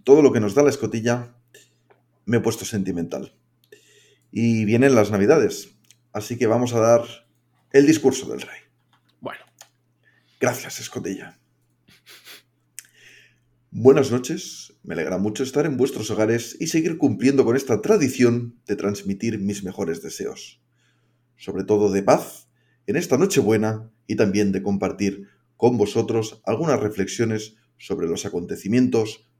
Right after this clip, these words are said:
Speaker 1: más relevantes del año que termina. Lo primero de todo, muchos jugadores se han unido a la comunidad. Algunos ya no están aquí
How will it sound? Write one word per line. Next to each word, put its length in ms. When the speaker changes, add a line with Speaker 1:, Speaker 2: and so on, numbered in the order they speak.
Speaker 1:
más 220
relevantes 800
del 180
año 200
que 80
termina. 440
Lo 140
primero 260
de 80
todo, 500
muchos 300
jugadores 500
se 80
han 80
unido 240
a 20
la 80
comunidad. 480
Algunos 580
ya 120
no 40
están 240
aquí 420